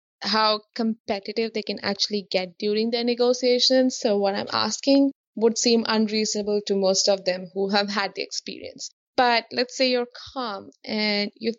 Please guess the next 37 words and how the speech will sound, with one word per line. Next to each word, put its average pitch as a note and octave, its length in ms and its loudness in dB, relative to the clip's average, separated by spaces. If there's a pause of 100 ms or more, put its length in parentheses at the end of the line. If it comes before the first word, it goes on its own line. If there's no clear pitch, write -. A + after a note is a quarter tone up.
think A#3 220 4
about G3 280 0
it F#3 140 -6
once - 440 -12
and G#3 440 -2
you A3 140 -4
approach G#3+ 460 2
it G3 180 -2
that G3 220 0
way. - 280 -10 (240)
I, G#3+ 200 0
I'm A3 280 -2
gonna A#3+ 240 0
say G#3+ 380 -2 (320)
that G#3+ 140 4
would A3+ 120 0
be B3 120 0
the A3+ 100 -4
best G3+ 400 -4
way G#3+ 320 -4 (200)
to G#3+ 360 0 (380)
handle A#3 360 2
somebody G#3 600 -4 (140)
who A3 120 0
is G#3+ 140 0
gonna G#3 180 -2
be G#3 140 -2
that G3+ 200 -2 (140)
aggressive G3 580 -2 (180)
with G#3 300 0
you G3+ 300 -2 (440)
in B3+ 180 4
the A3+ 100 0
negotiation. - 680 -6 (260)
So A3 400 2 (440)
rephrasing C4 760 2 (120)
something A3 680 -4